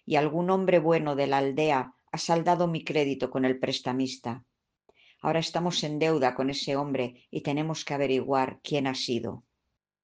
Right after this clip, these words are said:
Aclaré los platos y los coloqué boca abajo en la artesa de madera,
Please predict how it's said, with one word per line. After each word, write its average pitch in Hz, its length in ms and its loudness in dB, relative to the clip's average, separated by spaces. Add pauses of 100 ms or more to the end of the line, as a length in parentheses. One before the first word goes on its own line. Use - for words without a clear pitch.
(600)
Aclaré 143 400 0
los 151 220 -2
platos 147 600 -2 (220)
y 139 60 -6
los 131 180 -6
coloqué 135 380 -2
boca 151 280 0
abajo 147 380 0
en 127 140 -2
la 131 40 0
artesa 143 480 -6
de 139 120 0
madera, 135 600 0